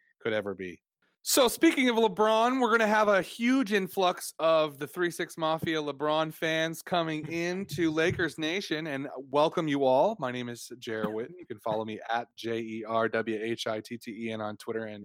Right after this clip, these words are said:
Speaker 1: Instagram. Uh, we're happy to have you here. I came up with a little list of some key questions you can ask, uh, Lakers fans. You can ask these new Lakers fans and see if they're casuals or if they really belong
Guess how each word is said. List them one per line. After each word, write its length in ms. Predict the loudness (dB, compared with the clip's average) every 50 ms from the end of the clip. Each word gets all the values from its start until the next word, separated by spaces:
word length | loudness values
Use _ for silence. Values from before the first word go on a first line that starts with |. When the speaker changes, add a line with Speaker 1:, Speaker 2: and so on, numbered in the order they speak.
| -12
Speaker 1:
Instagram. 460 | -10 -8 -6 -4 -2 0 2 2 0 -2 -4 -10 -20 -20 -18 -18 -16 -16 -16 -4 2
Uh, 500 | 4 4 6 6 6 6 6 4 4 2 0 -4 -6 _
we're 100 | 0 2
happy 280 | 4 4 2 2 2 2
to 80 | 2
have 240 | 4 4 4 2 2
you 80 | -2 -6
here. 360 | -6 -6 -4 -2 -2 -2 -4 -6 _ _ _ _ _ _ _ _ _ _ _ -4
I 280 | 0 2 4 4 2
came 240 | 2 2 4 4 6
up 120 | 4 4 2
with 140 | 0 0
a 60 | 0 2
little 340 | 2 2 4 4 2 2
list 320 | 2 2 2 0 -2 -4 -4
of 140 | -4 -4 -6
some 320 | -10 -8 -8 -8 -8 -10 _ -12
key 180 | -10 -10 -10
questions 640 | -10 -4 0 2 2 2 0 -2 -6 -8 -6 -6 -6
you 80 | -6
can 160 | -4 -4 -4
ask, 460 | -2 -2 -2 -2 -4 -6 -8 -12 -14 -14 -10 -8
uh, 300 | -6 -6 -6 -6 -8 -10 -14 -10
Lakers 380 | -4 0 0 0 0 -2 -4 -6
fans. 380 | -4 -2 -2 0 -2 -2 -2 -4
You 80 | -2
can 100 | -2 0
ask 300 | 0 2 0 0 -2 -2
these 200 | -2 -2 -2 -2
new 280 | 0 2 4 6 6 6
Lakers 420 | 6 4 2 0 -4 -8 -8 -10
fans 400 | -10 -10 -8 -8 -8 -8 -8 -8
and 100 | -8 -8
see 300 | -6 -6 -6 -2 0 2
if 180 | 0 0 0 0 4
they're 300 | 4 6 6 6 4 2 -2 -12 _ _ _ -2
casuals 680 | 2 2 4 4 2 0 0 2 2 2 0 -2 -6 -4
or 260 | 0 2 2 2 2
if 120 | 0 -4 -4
they 220 | -4 -4 -2 -2
really 320 | -2 -2 -2 0 -2 -2
belong 640 | -2 -2 -4 -2 -2 0 0 0 -2 -2 -4 -8 -12